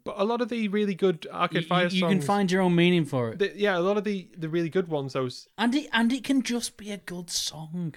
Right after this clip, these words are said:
Speaker 1: Yeah.
Speaker 2: Some songs can just be good songs.
Speaker 1: I mean, our reviews are gonna get pretty short if we just go, "This was a good song. This was, that was a good song. This is an excellent
Speaker 2: Some people,
Speaker 1: song."
Speaker 2: some people might think this is a good song.
Speaker 1: <laughs> Um, but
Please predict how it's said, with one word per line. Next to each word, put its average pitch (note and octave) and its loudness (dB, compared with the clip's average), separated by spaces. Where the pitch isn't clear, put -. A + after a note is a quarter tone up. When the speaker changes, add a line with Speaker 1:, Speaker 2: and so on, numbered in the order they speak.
Speaker 1:
Yeah. D#3 -12
Speaker 2:
Some G#3 0
songs B2 -2
can B2+ -6
just C3 -10
be C3+ -10
good A#2+ -10
songs. A2 -8
Speaker 1:
I G#2+ -14
mean, C3 -10
our C#3+ -4
reviews C#3 -4
are C3 -4
gonna B2+ -2
get C3+ -4
pretty C3 -4
short C3+ 0
if C3 -8
we C3 -2
just A#2+ -6
go, A#2+ -2
"This B3 -8
was E3 -6
a D3 -4
good C3 0
song. B2+ -6
This - -14
was, E3 -14
that A3+ -8
was F3 -4
a - -4
good B2+ -6
song. B2 -12
This G3+ -10
is - -18
an G#3+ -10
excellent E3+ -8
Speaker 2:
Some B3 0
people, E3 0
Speaker 1:
song." - -20
Speaker 2:
some A3+ 2
people F#3+ 4
might E3+ 2
think E3 0
this D#3+ 0
is D#3+ 2
a D3+ 0
good D3 0
song. A#2 -4
Speaker 1:
<laughs> - -20
Um, D#3 -4
but G3+ -4